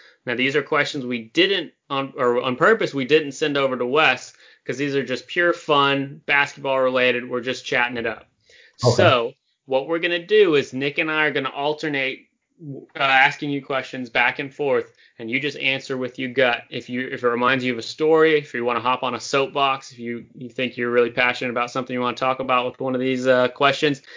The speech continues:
Speaker 1: you go down that rabbit trail. We're not gonna stop you for sure. Um, you're all, you all set?
Speaker 2: Yep.
Speaker 1: All right. So question number one: Who was your favorite player to play against?
Speaker 2: To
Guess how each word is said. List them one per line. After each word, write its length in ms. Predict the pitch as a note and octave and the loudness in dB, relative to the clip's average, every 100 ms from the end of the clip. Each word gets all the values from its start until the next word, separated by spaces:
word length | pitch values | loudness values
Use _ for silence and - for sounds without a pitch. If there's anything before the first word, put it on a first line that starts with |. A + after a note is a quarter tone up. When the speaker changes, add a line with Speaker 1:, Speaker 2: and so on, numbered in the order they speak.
| - _ | -20 _
Speaker 1:
you 140 | - A2+ | -6 4
go 160 | B2 | 6
down 260 | B2+ C3 C3 | 8 6 4
that 200 | B2+ B2 | 2 0
rabbit 320 | B2+ B2+ C3 | 2 0 0
trail. 300 | C#3+ C#3 C#3 | -4 -2 -2
We're 80 | A#2+ | -2
not 200 | A2+ A2+ | -4 -6
gonna 140 | B2+ | -8
stop 340 | A2+ C3+ B2 - | -6 0 0 -2
you 60 | |
for 140 | A#2 A#2+ | -10 -10
sure. 340 | - C3 G#2 _ _ _ _ _ | 0 0 0 _ _ _ _ _
Um, 340 | B2 B2+ A#2+ | 2 4 4
you're 200 | A#2 B2+ | 0 0
all, 100 | B2 C3 | 0 2
you 100 | B2+ | 0
all 100 | A#2+ | 0
set? 360 | - D#3 G#3 - _ _ _ _ _ _ C#3 | 2 4 4 2 _ _ _ _ _ _ 10
Speaker 2:
Yep. 260 | D3+ D3+ - _ _ _ _ _ _ _ _ | 10 10 0 _ _ _ _ _ _ _ _
Speaker 1:
All 80 | C3 | 2
right. 180 | D3 C#3 | 2 2
So 220 | C#3+ B2+ | -2 -4
question 340 | - C3+ - | -2 -6 -4
number 240 | C#3+ C#3+ C#3 | -8 -4 -6
one: 420 | C3 D#3+ D3+ A2+ _ _ _ - | -4 -2 -2 -4 _ _ _ -2
Who 180 | E3 F#3+ | 0 2
was 280 | G3+ G3 D#3+ | 0 -2 -2
your 160 | C#3 | -2
favorite 760 | - - D3 D3 D#3+ D#3+ F3+ - | -4 -2 2 4 2 0 -6 -8
player 540 | - D3+ D3+ C#3+ A#2+ | -4 0 4 4 2
to 120 | A2+ A#2+ | -2 -6
play 280 | C3 B2+ | 0 2
against? 560 | A#2 G#2+ G#2 - - - _ _ _ _ _ _ _ _ - | 2 -2 -10 -18 -20 -20 _ _ _ _ _ _ _ _ -12
Speaker 2:
To 280 | - C#3+ | -4 -2